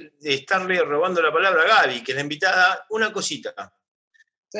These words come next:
Speaker 1: Me parece que nosotros, como psicoanalistas de la orientación lacaniana, no podemos delimitar si esto es un impas. Si esto es un impas que mañana, en junio,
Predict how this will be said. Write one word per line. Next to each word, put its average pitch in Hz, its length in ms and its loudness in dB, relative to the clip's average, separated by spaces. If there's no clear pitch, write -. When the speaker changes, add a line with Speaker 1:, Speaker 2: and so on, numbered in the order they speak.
Speaker 1:
Me 190 120 2
parece 226 520 -4
que 196 400 -4
nosotros, 190 560 0
como 147 200 -8
psicoanalistas 156 720 -2
de 127 60 0
la 127 60 0
orientación 147 440 -4
lacaniana, 160 680 -2
no 254 240 -2
podemos 220 440 0
delimitar 151 760 -4
si - 160 -2
esto 220 120 -6
es 190 120 -2
un 202 100 -6
impas. - 600 -4
Si - 180 -4
esto 226 140 0
es 226 340 -2
un 226 160 0
impas 208 760 0
que 160 200 4
mañana, 151 760 4
en 123 100 -4
junio, 160 840 -4